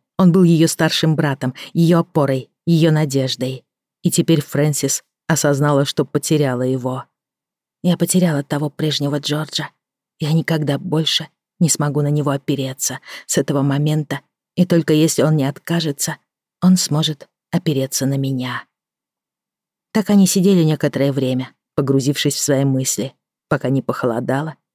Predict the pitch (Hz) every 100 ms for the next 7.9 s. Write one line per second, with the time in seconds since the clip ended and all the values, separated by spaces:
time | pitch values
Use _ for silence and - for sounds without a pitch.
0 | - 165 139 - 139 - 127 131 - 123
1 | 120 123 - - - _ _ _ _ _
2 | _ _ 180 170 165 151 131 147 135 135
3 | 135 127 117 113 - - - _ _ _
4 | _ _ _ _ _ - 175 180 180 170
5 | 170 165 156 165 160 165 - 156 - 156
6 | 170 160 160 156 - 156 151 165 151 151
7 | 143 147 143 147 139 131 127 131 135